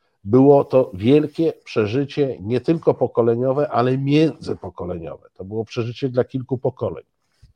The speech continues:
I jeżeli Hołownia jest do tego tak pięknie zdystansowany, no to przepraszam, to, to nie jest człowiek z mojej bajki.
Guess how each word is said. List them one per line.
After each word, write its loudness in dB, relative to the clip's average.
I 0
jeżeli 6
Hołownia 6
jest 2
do 2
tego 2
tak -2
pięknie 2
zdystansowany, -4
no 2
to -2
przepraszam, -10
to, -2
to 2
nie 6
jest 0
człowiek -10
z -18
mojej -14
bajki. -20